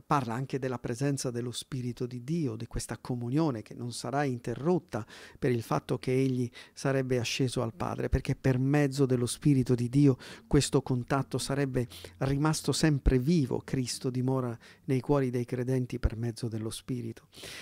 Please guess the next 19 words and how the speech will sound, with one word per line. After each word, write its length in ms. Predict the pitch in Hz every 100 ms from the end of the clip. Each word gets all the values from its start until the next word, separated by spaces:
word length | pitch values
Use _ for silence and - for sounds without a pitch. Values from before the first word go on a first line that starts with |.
| -
Ma 220 | 156 160 160 - - -
c'è 160 | - 175
anche 460 | 190 190 160 135 - - _
da, 360 | 151 147 139
eh, 280 | - 131 - -
considerare, 1040 | 165 143 - 147 131 135 165 143 127 117 - - _
ehm, 560 | 143 131 127 131 98 -
il 100 | 131
fatto 320 | 151 147 139
che 120 | 139
Egli 120 | 143
stava 440 | 127 156 139 127 -
annunciando 800 | - 135 131 123 - 135 131 127
il 100 | 120
suo 160 | - 135
ritorno, 440 | 127 135 147 127
nel 80 | 113
senso 280 | 123 127 127
della, 260 | 110 107